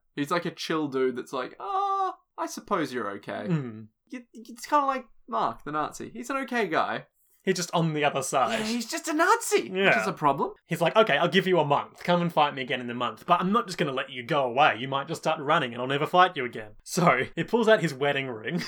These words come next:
Speaker 2: <laughs>
Speaker 1: This I had no issue with for some reason.
Speaker 2: <laughs> Okay.
Speaker 1: Like, "Oh yeah, I suppose, like, the clackers are a bit weird. Oh yeah, the metal's a bit weird. Oh, he's pulling out a wedding.
Speaker 2: It's
Speaker 1: Oh,
Speaker 2: weird
Speaker 1: no,
Speaker 2: that
Speaker 1: this
Speaker 2: they
Speaker 1: bit's
Speaker 2: con-,
Speaker 1: fine."
Speaker 2: they consistently call them wedding rings.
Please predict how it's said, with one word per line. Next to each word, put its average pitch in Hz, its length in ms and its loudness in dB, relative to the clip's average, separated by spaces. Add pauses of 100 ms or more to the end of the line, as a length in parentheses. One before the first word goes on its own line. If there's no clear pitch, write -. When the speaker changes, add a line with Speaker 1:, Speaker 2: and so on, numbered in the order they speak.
(100)
Speaker 2:
<laughs> - 160 -20
Speaker 1:
This 233 420 2
I 180 240 4
had 139 440 0 (120)
no 147 320 0
issue 143 380 -2
with 113 240 -8
for - 120 -12
some 117 260 -6
reason. 143 400 -4
Speaker 2:
<laughs> - 80 0
Okay. 143 360 -2
Speaker 1:
Like, 170 280 2 (400)
"Oh 240 180 4 (100)
yeah, 147 340 0 (180)
I 196 100 -2
suppose, 208 480 -2
like, 190 220 -4
the 196 80 -6
clackers 202 460 -4
are 147 100 0
a - 40 -4
bit 123 220 -4
weird. 123 380 -6 (160)
Oh 220 160 2
yeah, 175 160 2
the 180 100 -4
metal's 208 320 2
a 165 60 -4
bit 147 200 0
weird. 123 320 -6 (120)
Oh, 156 100 -10
he's 123 120 -10
pulling 147 200 -4
out 131 60 -10
a - 20 -12
wedding. 147 300 -6
Speaker 2:
It's 240 140 0
Speaker 1:
Oh, 117 100 -2
Speaker 2:
weird 190 60 -2
Speaker 1:
no, 233 80 4
Speaker 2:
that 220 80 2
Speaker 1:
this 226 100 4
Speaker 2:
they 202 80 4
Speaker 1:
bit's 202 180 0
Speaker 2:
con-, 113 100 -10
Speaker 1:
fine." - 60 -
Speaker 2:
they 180 40 -2
consistently 185 540 -2
call 156 240 -4
them 135 200 -6
wedding 123 280 0
rings. 113 560 -10